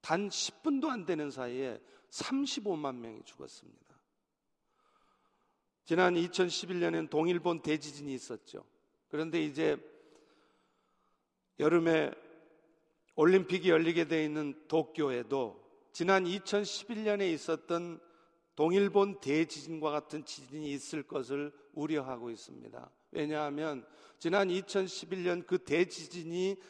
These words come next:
나타나기 바로 직전에 몇 달 사이에 나타났던 징조들이 지금 일본에서 그대로 나타나고 있다는 것입니다.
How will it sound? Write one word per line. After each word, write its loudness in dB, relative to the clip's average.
나타나기 0
바로 0
직전에 -6
몇 2
달 2
사이에 0
나타났던 -4
징조들이 -8
지금 -6
일본에서 -4
그대로 -2
나타나고 -8
있다는 -12
것입니다. -20